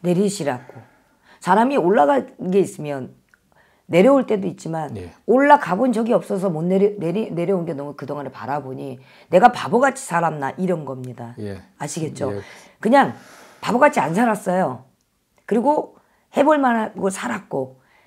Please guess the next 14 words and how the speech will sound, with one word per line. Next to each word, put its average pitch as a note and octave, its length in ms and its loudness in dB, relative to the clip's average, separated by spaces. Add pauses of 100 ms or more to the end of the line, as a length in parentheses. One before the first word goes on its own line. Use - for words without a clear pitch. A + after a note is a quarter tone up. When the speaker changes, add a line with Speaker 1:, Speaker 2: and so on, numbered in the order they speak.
(160)
Speaker 1:
근데 A#3 240 8
이 A3 260 2
정도가 A3 440 2
나의 D#3 360 2
덕이면 C#3 540 -6
이젠 E3 280 -4
내가 C#3+ 400 -4 (420)
편히 G#3+ 480 -4 (200)
가진 A#3 380 0
명대로 E3+ 420 0
살아를 F#3+ 420 -10
가야 C3 240 -8
되겠다 C3 360 -8
생각하셔서 C3 880 -6